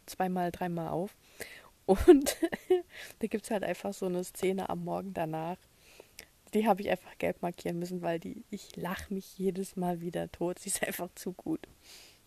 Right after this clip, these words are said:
Ja, Gian. Gian in Viele gern von Mona Kasten. Ja, sehr schön. Das ist so mein, ähm,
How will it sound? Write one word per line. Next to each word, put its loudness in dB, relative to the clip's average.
Ja, -4
Gian. -6
Gian 2
in 0
Viele -4
gern -4
von -6
Mona -6
Kasten. -10
Ja, 0
sehr -2
schön. -4
Das 8
ist 4
so 6
mein, 2
ähm, 0